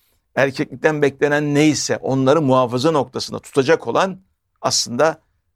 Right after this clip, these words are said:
e, hem cinsleriyle geliştirdiği sağlıklı, fıtri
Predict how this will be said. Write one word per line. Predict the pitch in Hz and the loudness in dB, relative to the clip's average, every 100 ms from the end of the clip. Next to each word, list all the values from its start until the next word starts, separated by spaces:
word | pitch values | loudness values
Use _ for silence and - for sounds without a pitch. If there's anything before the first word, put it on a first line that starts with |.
| - | -12
e, | 123 117 110 107 | -8 -8 -8 -4
hem | 113 139 | 2 2
cinsleriyle | 123 131 - 135 147 131 113 - _ _ _ - | 2 0 2 2 2 0 -2 -6 _ _ _ -4
geliştirdiği | 120 123 - 131 123 156 | 0 0 -2 -6 -2 -2
sağlıklı, | 147 123 123 117 117 - 151 180 - _ _ _ - | 0 2 2 2 -4 -4 -2 -2 -6 _ _ _ -14
fıtri | - 135 131 135 151 185 202 | -4 -4 -2 0 2 2 0